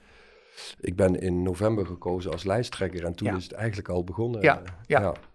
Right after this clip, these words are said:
Speaker 2: ja. Eh, en hoe staan jullie op het ogenblik in de peilingen? Hou je dat dagelijks bij?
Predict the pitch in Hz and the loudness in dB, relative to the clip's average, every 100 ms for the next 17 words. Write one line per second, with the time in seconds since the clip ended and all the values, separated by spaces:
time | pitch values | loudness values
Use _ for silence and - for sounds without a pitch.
0 | - 131 - - - - - - - 147 | -2 -2 -2 -14 -20 -20 -20 0 4 6
1 | 151 - 160 175 - - - - - 151 | 4 2 0 0 -10 -20 -20 -10 -2 2
2 | - 180 185 196 190 196 185 180 170 - | 4 4 4 0 0 0 0 0 -2 0
3 | - 80 82 92 85 - _ _ _ _ | 2 2 2 -2 -4 -10 _ _ _ _
4 | _ _ - 143 147 147 156 151 156 123 | _ _ 0 2 6 6 8 6 2 0
5 | 85 233 | 2 2